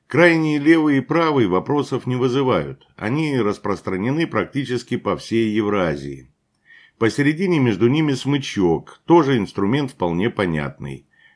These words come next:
Но второй и четвертый инструменты слегка вводят в мысли, что это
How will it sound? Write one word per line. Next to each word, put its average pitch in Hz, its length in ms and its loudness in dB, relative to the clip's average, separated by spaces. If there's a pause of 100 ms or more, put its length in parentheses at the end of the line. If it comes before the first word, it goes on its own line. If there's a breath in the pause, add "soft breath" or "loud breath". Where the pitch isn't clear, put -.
(120)
Но 90 360 2
второй 110 540 2
и 87 200 -4
четвертый 139 680 2
инструменты 131 760 0
слегка 110 920 0
вводят 92 640 0
в 90 80 -4
мысли, 135 560 0
что 113 240 -2
это 120 320 2